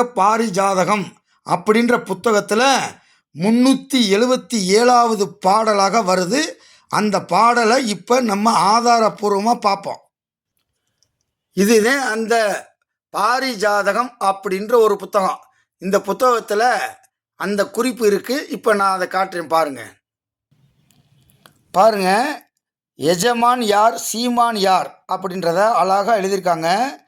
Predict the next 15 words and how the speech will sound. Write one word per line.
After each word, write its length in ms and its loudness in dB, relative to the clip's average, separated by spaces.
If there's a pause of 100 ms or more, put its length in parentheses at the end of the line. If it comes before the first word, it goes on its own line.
(360)
இந்த 240 -4
பாடலை 440 0
அப்படியே 360 -4
எழுதிக்குங்க. 540 -4 (1900)
பாருங்க, 280 -2 (1160)
அப்படியே 360 0
பாருங்க. 380 0 (1160)
இந்த 240 2
இடம் 240 0
தான் 120 0
மேட்ரு. 300 -6 (680)
ஒன்பதாம் 640 2
ஸ்தானத்தை 640 0 (840)
சுக்கிரனோ 760 0 (440)
ராகு 440 0